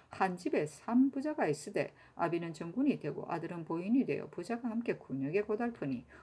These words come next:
어느 겨를에 치산하여 삶을 윤택하게 하랴. 이미 생업을 잃었으니 부모에게서 떠나고 처자를 버리고 나가서 중이 되는 것은 어쩔 수 없는 형세이다. 승도가 늘어나는 것은 이 때문이다.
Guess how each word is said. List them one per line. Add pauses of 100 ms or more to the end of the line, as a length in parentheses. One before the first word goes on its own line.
어느
겨를에
치산하여
삶을
윤택하게
하랴. (340)
이미
생업을
잃었으니 (260)
부모에게서
떠나고
처자를
버리고
나가서
중이
되는
것은 (280)
어쩔
수
없는
형세이다. (360)
승도가
늘어나는
것은
이
때문이다.